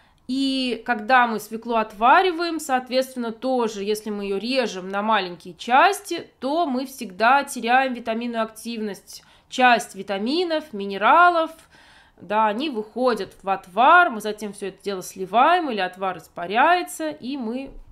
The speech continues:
очень сильно теряем, по правде. Поэтому, если вы варите свеклу, то отваривайте её в кожуре и затем уже разрезайте, порционируйте. Можно, допустим, делать, э, нарезанную на крупной тёрке свеколочку отварную,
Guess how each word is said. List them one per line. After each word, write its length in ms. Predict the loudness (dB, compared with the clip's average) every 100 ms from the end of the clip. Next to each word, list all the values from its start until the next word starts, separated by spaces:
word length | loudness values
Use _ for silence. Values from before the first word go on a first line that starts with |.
| -14
очень 280 | -12 -10 -10
сильно 280 | -8 -8 -8
теряем, 540 | -8 -4 0 -2 -4
по 120 | -10
правде. 460 | -4 2 2 2 -8 -4
Поэтому, 360 | 0 0 0 -4
если 280 | -4 -4 -8
вы 200 | -6 0
варите 600 | 4 4 2 -4 -10 -12 _ _ _
свеклу, 460 | -14 -12 -8 -8
то 400 | -8 -4 -2 0
отваривайте 680 | 0 0 0 0 0 -12 -12
её 180 | -6 -6
в 100 | -6
кожуре 540 | -12 -8 -6 -4 -4
и 240 | -6 -6 -4
затем 520 | -4 -8 -10 -10 -12 _
уже 360 | -12 -8 -10 -10
разрезайте, 760 | -12 -12 -10 -4 -2 -2 -4 -12
порционируйте. 1000 | -14 -14 -8 -8 -6 -4 -4 -4 -6 -14 -16 -20 _
Можно, 300 | -4 -2 -2
допустим, 520 | -4 -4 -8 -8 -10 -12
делать, 480 | -10 -4 -2 -4 -10 -20 _ _ _ _
э, 120 | -10
нарезанную 640 | -2 0 2 0 -2 -4 -4
на 120 | -4
крупной 380 | -4 -6 -8 -6
тёрке 420 | -2 -2 -4 -16
свеколочку 840 | -16 -16 -8 0 2 0 -2 -8
отварную, 1040 | -4 -4 0 0 2 -2 -2 -2 -4 -6